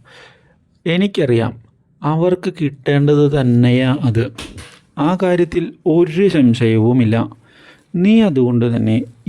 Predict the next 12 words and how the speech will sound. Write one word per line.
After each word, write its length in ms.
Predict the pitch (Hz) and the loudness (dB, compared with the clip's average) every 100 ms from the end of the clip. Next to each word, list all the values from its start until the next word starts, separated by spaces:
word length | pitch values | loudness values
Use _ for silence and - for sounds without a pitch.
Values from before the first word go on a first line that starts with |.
| 151 | -2
ഈ 120 | 180 180 | -2 0
കാര്യം 320 | 180 180 175 131 | 0 2 2 0
ആലോചിച്ച് 520 | 117 113 110 110 123 120 - - _ _ _ 175 | 0 -2 -2 -4 -6 -6 -10 -20 _ _ _ -4
ടെൻഷൻ 460 | 175 175 - 185 | -2 -4 -2 -2
അടിക്കേണ്ട 440 | 185 180 185 180 175 180 127 | 0 -2 -2 -4 -4 -6 -4
ആവശ്യം 420 | 117 120 117 120 117 120 - 143 | -4 -2 -2 -2 -4 -6 -4 -2
ഇല്ല 280 | 151 160 160 160 | 0 -2 -2 0
എന്നാണ് 360 | 120 113 113 113 - - | 0 2 0 0 -2 -2
എനിക്ക് 280 | 131 147 165 143 | 0 0 0 0
പറയാനുള്ളത്. 600 | 117 113 110 110 113 113 139 - _ _ _ _ _ _ _ _ _ _ _ _ _ _ - _ - | 0 0 0 0 0 -2 -4 -16 _ _ _ _ _ _ _ _ _ _ _ _ _ _ -20 _ -2
എന്തായാലും 520 | 120 120 120 117 120 120 - - _ 180 | 0 2 0 2 2 0 -2 -20 _ 0
ഇനി 140 | 202 | 0